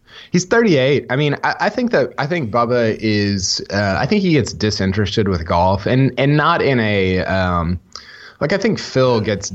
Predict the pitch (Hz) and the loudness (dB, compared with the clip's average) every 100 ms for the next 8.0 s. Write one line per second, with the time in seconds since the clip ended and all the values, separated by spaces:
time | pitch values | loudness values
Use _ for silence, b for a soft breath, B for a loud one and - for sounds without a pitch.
0 | 85 - - 98 120 110 104 101 101 - | -14 -16 -12 -4 0 0 0 -2 -2 -2
1 | 104 101 98 98 95 95 - 98 98 95 | 0 0 0 0 0 0 0 0 0 0
2 | 90 87 82 78 78 - 104 107 101 92 | -2 0 0 0 -2 -2 0 0 0 -2
3 | 107 95 101 95 - 98 87 107 113 - | -2 0 0 0 0 0 0 0 0 0
4 | 123 113 117 107 98 98 104 - - 95 | 0 0 0 0 0 -2 -2 -2 -4 -2
5 | 95 98 95 87 90 92 98 - 98 90 | -2 -2 -4 -2 0 0 0 -2 -2 0
6 | 87 - - _ _ _ - 104 98 95 | -2 -4 -12 _ _ _ -8 -2 0 0
7 | 95 101 98 95 92 87 85 85 - | -2 -2 0 0 0 0 0 -2 -8